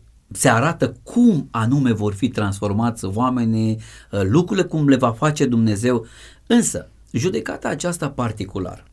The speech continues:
ca să revin un pic, da, la acest aspect, așa cum o face Domnul Hristos, înseamnă punerea deoparte a celor care au trecut de partea lui Dumnezeu. Și atunci, în investigația aceasta,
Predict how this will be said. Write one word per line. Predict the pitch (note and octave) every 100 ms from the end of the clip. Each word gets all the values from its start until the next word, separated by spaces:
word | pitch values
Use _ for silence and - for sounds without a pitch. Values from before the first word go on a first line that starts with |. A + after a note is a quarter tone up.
| -
ca | G#2+
să | G#2+
revin | F#2+ F#2+ A2+
un | G#2 F#2
pic, | G2 F#2+ -
da, | G2+ G#2+ - -
la | A2
acest | G2+ G2 A2+ A2
aspect, | G2 - F#2+ F#2 - - - - - - -
așa | A#2+ F3
cum | G3
o | E3
face | D#3 D#3+ C#3+
Domnul | C#3 C3 A#2
Hristos, | G2+ - A#2+ D3 - - - -
înseamnă | D#3+ D#3 B3 A#3+ A3+ F#3+ - - - - - - -
punerea | C#4 B3+ A3 F3
deoparte | C3 B2 - C3 F#2 F#2 - F#2+ - - - -
a | - C3+
celor | - A3+ G#3+ F#3+
care | F3 D#3
au |
trecut | C#3+ B2 A2+ D3
de | A#2+
partea | - A2 G2+ F#2+
lui | F2+ F2
Dumnezeu. | F2 F2 E2+ - - - - - - - - -
Și | -
atunci, | C4+ C4 A#3+ G#3+ F3+ - - _ _
în | F3+ F#3+
investigația | E3+ C#3+ D3 - A#2+ G3+ G#3 - G2
aceasta, | G2 F#2 - - A#2 -